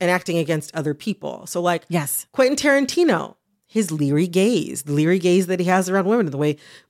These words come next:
Speaker 1: uh, female characters are often treated in his films. Um, you know, there's that, that, that tracks with, you know, w-, with what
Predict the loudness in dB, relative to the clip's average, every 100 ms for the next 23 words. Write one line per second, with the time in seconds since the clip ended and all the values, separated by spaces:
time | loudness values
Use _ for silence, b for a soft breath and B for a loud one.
0 | -2 0 0 0 0 0 0 0 -2 -2
1 | -2 -2 -2 -4 -4 -4 -2 0 0 0
2 | -4 -2 2 2 0 -6 b b b -2
3 | 2 4 2 0 -6 _ _ _ _ 0
4 | 2 6 4 2 -4 _ -2 2 4 2
5 | 0 -6 -10 -12 -2 -2 2 0 0 0
6 | 0 0 -8 -2 0 0 -2 -8 0 2
7 | 0 -2 -2 0 0 -4 -8 -6 -4 -4